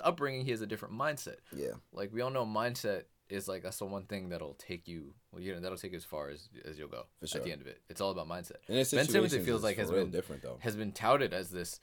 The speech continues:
Speaker 1: he's been the guy, he's been the guy. And they
Speaker 2: Mm-hmm.
Speaker 1: always say, like, when you get to college, especially D one sports, the whole thing is that you're getting a team of people who was the guy in their high school, and now they're going with a bunch of other people with it who, who are the guy as well.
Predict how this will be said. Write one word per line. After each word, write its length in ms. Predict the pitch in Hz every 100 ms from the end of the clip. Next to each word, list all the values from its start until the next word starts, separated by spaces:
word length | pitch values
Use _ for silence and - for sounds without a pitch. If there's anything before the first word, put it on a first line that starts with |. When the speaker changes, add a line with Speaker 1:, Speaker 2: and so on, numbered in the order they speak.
| -
Speaker 1:
he's 240 | - 143 123
been 300 | 117 127 123
the 80 | 104
guy, 380 | 113 113 95
he's 160 | 110 104
been 160 | 107 104
the 60 |
guy. 280 | 95 120 107
And 140 | 82 117
they 40 |
Speaker 2:
Mm-hmm. 60 | 135
Speaker 1:
always 180 | 139 139
say, 180 | 185 170
like, 240 | 139 - _ - - _ _ _ -
when 120 | 120
you 60 | 139
get 120 | 165
to 80 | 147
college, 280 | 131 123 113
especially 300 | - 107 107
D 80 |
one 160 | 98 95
sports, 300 | - 113 95
the 80 | 101
whole 120 | 104
thing 220 | 101 98
is 100 | 92
that 200 | 92 80
you're 80 | 92
getting 340 | 110 104 95 - - _ -
a 40 | -
team 380 | - 165 120 98
of 120 | -
people 300 | 113 101 95
who 80 | 98
was 240 | 95 113
the 80 | 113
guy 240 | 98 98 101
in 100 | 85
their 140 | 82
high 100 | 110
school, 400 | 101 - 69 82 _ _ _ - -
and 140 | 110
now 140 | 104 104
they're 100 | 107
going 480 | 101 110 101 92 85 -
with 200 | 101 104
a 60 | 95
bunch 380 | 90 113 104
of 20 | 107
other 80 | 92
people 220 | 92 85
with 160 | 80
it 80 | 65 -
who, 260 | - 90 87 - -
who 120 | - 90
are 60 |
the 80 | 82
guy 120 | 80
as 120 | 67
well. 180 | - 53